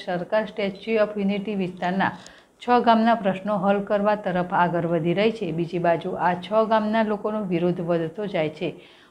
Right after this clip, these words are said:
હવે સ્ટેચ્યુ ઓફ યુનિટી વિસ્તારના વાગડિયા ગામ લોકોએ બંધારણની જોગવાઈઓ નહીં માનનાર દેશદ્રોહી છે એવું બોર્ડ મારી દેતા તંત્ર દોડતું થઈ ગયું હતું અને બોર્ડ હટાવી દીધું.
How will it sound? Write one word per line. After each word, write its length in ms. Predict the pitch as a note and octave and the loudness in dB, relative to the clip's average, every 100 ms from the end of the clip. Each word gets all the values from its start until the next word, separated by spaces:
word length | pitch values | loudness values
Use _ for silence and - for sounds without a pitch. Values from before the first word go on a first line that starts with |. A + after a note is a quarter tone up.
| - | -8
હવે 160 | F#3+ F#3+ | 0 0
સ્ટેચ્યુ 500 | F#3+ G#3 G3 B3 B3 | 2 0 2 4 4
ઓફ 120 | A#3+ | 4
યુનિટી 340 | A3+ A#3 A#3+ | 2 2 0
વિસ્તારના 540 | A3+ A3 A#3 G#3+ A3 A3 | 0 0 0 2 2 4
વાગડિયા 540 | F#3 F3+ G3+ G3+ G#3+ | 4 4 4 4 2
ગામ 300 | G3+ F#3+ G3 | 4 4 4
લોકોએ 360 | G3 G3+ G#3 G#3 | 0 0 -2 0
બંધારણની 680 | F3+ F3 F#3+ G3 G3 G3 G3 | 2 2 2 2 2 2 0
જોગવાઈઓ 800 | F#3+ E3 F3 F3 F#3 G3 B2+ - - - _ - | -4 -4 0 2 2 0 -2 -6 -20 -20 _ -6
નહીં 340 | G#3 A3+ B3+ A#3 | 2 6 6 6
માનનાર 420 | A#3 A3+ A3+ A3+ | 6 6 4 4
દેશદ્રોહી 680 | F#3 F#3 F#3 F#3+ F#3+ F#3+ | 2 0 0 0 2 2
છે 160 | F#3+ A#3 | 2 2
એવું 380 | F#3 F3 F3+ F3+ | 2 2 2 2
બોર્ડ 260 | G3 G#3 | 4 4
મારી 340 | G#3 G#3 G3+ G3+ | 4 2 2 2
દેતા 400 | G3+ G3 D#3 C3 - - _ _ | 0 0 0 0 -4 -20 _ _
તંત્ર 340 | A3 A3 A#3 A#3 | 2 4 4 4
દોડતું 460 | G3+ F#3 F3+ A#3 | 4 2 2 -4
થઈ 180 | - G#3 | 0 0
ગયું 340 | F#3+ G3+ G#3 A3+ | 0 0 2 0
હતું 220 | G#3+ F3 | 2 0
અને 200 | E3+ F3+ | 0 2
બોર્ડ 300 | F3+ G#3+ G#3+ | 4 4 6
હટાવી 460 | G#3 G3+ G3+ G#3+ | 4 4 2 0
દીધું. 340 | F#3 E3+ D3 | -2 -4 -4